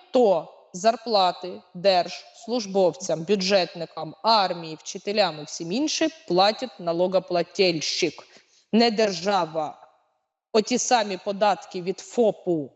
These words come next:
і створюють економічне підґрунтя до держави. Бізнес створить економіку держави. А у нас бізнес ненавидять.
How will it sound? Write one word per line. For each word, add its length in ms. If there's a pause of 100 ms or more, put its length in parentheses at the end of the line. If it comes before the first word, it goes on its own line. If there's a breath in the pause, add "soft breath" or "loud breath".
(360)
і 340
створюють 800
економічне 880
підґрунтя 680
до 120
держави. 480
Бізнес 680
створить 580
економіку 560
держави. 520 (400 loud breath)
А 120
у 60
нас 260
бізнес 600
ненавидять. 840